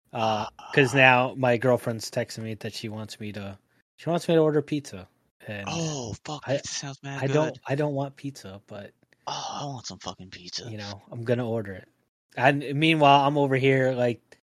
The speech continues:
Speaker 1: texting her earlier saying we gotta go to the gym, and then she's texting me
Speaker 2: Monster
Speaker 1: about
Speaker 2: Hunter?
Speaker 1: pizza. Oh yeah, I played that.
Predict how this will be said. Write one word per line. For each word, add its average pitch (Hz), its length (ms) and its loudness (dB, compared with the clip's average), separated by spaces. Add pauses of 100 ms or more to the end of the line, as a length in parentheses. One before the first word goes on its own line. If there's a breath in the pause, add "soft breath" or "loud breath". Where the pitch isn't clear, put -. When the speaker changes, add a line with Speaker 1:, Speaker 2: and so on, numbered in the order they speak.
(500)
Speaker 1:
texting 127 340 0
her 120 120 -2
earlier 120 360 0
saying 113 260 -8
we 113 100 -8
gotta 107 180 -6
go 107 140 -6
to 104 60 -6
the 98 100 -8
gym, 104 400 -8 (220)
and 113 120 -10
then 113 120 -6
she's 113 180 -4
texting 113 340 -2
me 113 60 -2
Speaker 2:
Monster 123 60 2
Speaker 1:
about 110 140 0
Speaker 2:
Hunter? 135 100 -6 (100)
Speaker 1:
pizza. 151 300 -6 (480)
Oh 156 60 6
yeah, 117 180 6
I - 20 0
played 90 220 -8
that. - 200 -14